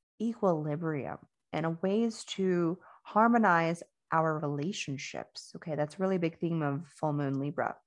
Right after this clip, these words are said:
Where are your values this full moon is what this beautiful pink moon's gonna be asking us.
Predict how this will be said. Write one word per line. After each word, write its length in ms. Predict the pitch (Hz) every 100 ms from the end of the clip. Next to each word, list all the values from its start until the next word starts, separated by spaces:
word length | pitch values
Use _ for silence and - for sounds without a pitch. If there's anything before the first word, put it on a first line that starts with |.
| _ - - - -
Where 280 | 165 190 240
are 80 | 247
your 220 | 233 196
values 540 | 151 156 160 196 175 -
this 200 | 151 -
full 240 | 151 151
moon 380 | 147 139 135 - _ -
is 200 | 151 143
what 300 | 151 127 - _ _ _ _ _ _ _ -
this 160 | 175 -
beautiful 680 | 143 143 - 113 - 185 _ _
pink 280 | - 160 -
moon's 260 | 147 135 160
gonna 180 | 151 143
be 160 | 151
asking 460 | 101 117 147 - -
us. 340 | - - -